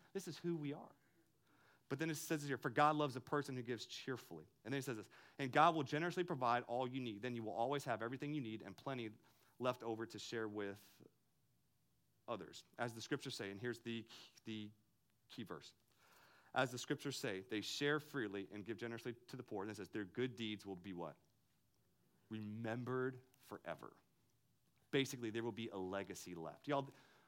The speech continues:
even Jesus said about his life, "His life is a seed." John chapter twelve, this is Jesus talking. He said, "I tell you the truth,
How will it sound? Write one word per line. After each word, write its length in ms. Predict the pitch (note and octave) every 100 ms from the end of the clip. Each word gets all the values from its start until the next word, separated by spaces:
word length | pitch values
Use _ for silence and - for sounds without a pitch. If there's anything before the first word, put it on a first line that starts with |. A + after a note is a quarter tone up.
| _ -
even 300 | D#3+ G3+ A#3+
Jesus 420 | D3 E3 F#3 C#3+ C3
said 220 | D#3+ C3
about 380 | G#2 A2 A2+ -
his 240 | B2 G#2
life, 240 | A2+ G2 -
"His 160 | G#2+ F#2+
life 240 | G2+ G#2 G#2+
is 160 | G2
a 60 | F2
seed." 380 | - - F2 C#2+ - _ _ _ _ _ _ _ _ _ _ _ _ _ _ _ _ _ _ -
John 300 | A#2 C3+ E3
chapter 300 | C3+ D3+ D3+
twelve, 320 | A#2+ D#3 C3 - - - - - -
this 180 | C#3 C#3+
is 160 | C3
Jesus 260 | A2 D#3 C3+
talking. 260 | - A#2 A#2
He 60 |
said, 160 | B2 C3
"I 100 | A2+
tell 220 | - D3+
you 80 | E3+
the 80 | E3+
truth, 340 | - C3 F2+